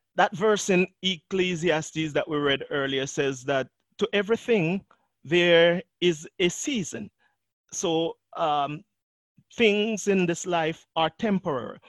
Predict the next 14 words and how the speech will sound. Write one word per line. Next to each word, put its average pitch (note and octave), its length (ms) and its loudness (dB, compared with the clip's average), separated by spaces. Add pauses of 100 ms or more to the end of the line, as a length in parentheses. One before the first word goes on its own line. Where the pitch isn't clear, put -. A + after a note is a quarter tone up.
(160)
One G3 180 0
of E4 100 -4
the D#4+ 80 -4
things A3+ 280 0
I G3+ 40 0
want F#3+ 260 0
to F3+ 80 -4
encourage F3 680 -6
you E3 260 -6
to D#3+ 340 -4 (680)
make F#3+ 300 0
sure F3 600 -2 (840)
you, E3+ 340 -4
you, E3 500 -4